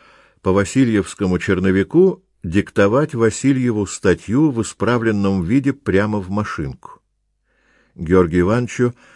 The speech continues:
это казалось чрезвычайно практичным. На самом же деле диктовка чудовищно растягивалась из-за мучительных пауз.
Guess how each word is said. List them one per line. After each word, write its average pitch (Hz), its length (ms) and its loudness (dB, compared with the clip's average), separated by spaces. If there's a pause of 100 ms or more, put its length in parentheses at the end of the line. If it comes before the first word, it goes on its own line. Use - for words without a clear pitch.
(140)
это 92 280 -2
казалось 95 720 -2
чрезвычайно 90 760 -2
практичным. 85 880 -4 (580)
На 73 160 -6
самом 131 400 -2
же 90 160 0
деле 71 380 0 (460)
диктовка 113 560 0
чудовищно 104 640 -2
растягивалась 117 1040 -2
из-за 85 340 -2
мучительных 92 720 -4
пауз. 65 640 -8